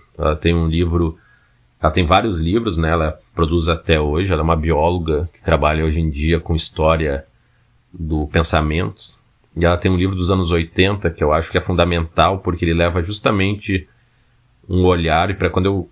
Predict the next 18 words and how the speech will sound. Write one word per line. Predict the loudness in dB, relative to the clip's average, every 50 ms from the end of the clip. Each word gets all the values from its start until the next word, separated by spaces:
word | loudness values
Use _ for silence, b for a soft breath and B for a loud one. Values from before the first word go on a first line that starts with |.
| _ _ -12
estudei | -10 -6 -4 -2 0 2 2 2 2
ele, | 0 -2 -2 -2 -2 -2
ele, | -2 -2
tipo, | -4 -6 -12 -12 -6 -4 -4 -4 -4 -6 -10 -6
foi, | -2 0 2 2 2 0 -4 -6 _ _ _ _ _ _ _ _ _ _ _ _ _
estourou | -18 -10 -4 0 0 2
a | 2
minha | 2 0
cabeça, | 2 2 0 0 0 -2 -4 -4 -6 -10
assim, | -12 -12 -10 -8 -6 -8
implodiu | -6 -6 -6 -6 -4 -4 -2 -2 0 0
de | 0 0
dentro | 0 0 0 0 0 0
pra | 0 0 0
fora. | -2 -2 0 0 2 2
Ela | 0 -2 -2
tem | -2 -2
um, | -4 -4